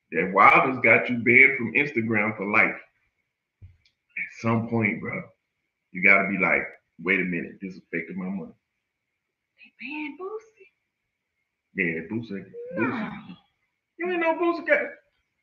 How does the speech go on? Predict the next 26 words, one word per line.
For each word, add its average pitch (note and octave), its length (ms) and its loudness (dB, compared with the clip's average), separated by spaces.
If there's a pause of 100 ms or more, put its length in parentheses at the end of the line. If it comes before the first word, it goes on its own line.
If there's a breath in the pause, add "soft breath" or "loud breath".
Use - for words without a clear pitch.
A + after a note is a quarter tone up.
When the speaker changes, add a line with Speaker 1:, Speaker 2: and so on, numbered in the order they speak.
Speaker 2:
Instagram. A3 640 -14 (140)
Speaker 1:
Thank D#3+ 220 6
y'all C#3+ 200 8
for, B2+ 360 -2
thank D3 200 2
y'all C3 280 4
for B2+ 120 -2
joining B2+ 340 4
Passion A#2 320 6
for A#2 80 -8
Perfect. C3+ 460 0 (200)
This B2 160 0
has A#2+ 120 -6
been A2+ 200 2
Passion A2+ 320 4
for - 60 -16 (140)
Perfect A#2 140 0
with G#2+ 140 -6
Corey A#2+ 240 2
and A#2 80 -2
Carnation. A2 500 0 (1300)
Be B2+ 120 4
sure B2+ 280 8
to G#2+ 120 6
like, A2+ 380 8
subscribe, A#2+ 680 6